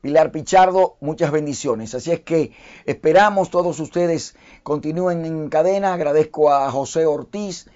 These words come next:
que hace su entrada también, y a Grisel Vázquez, también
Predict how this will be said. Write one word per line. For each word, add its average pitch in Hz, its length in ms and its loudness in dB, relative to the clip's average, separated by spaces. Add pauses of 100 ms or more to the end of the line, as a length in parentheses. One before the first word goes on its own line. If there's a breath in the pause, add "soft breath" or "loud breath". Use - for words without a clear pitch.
(320 soft breath)
que 127 140 -2
hace 147 220 -4
su 143 160 -8
entrada 143 420 -4
también, 180 540 0
y 151 220 0
a 147 300 2
Grisel 160 720 0
Vázquez, 117 680 -2 (280 soft breath)
también 156 480 0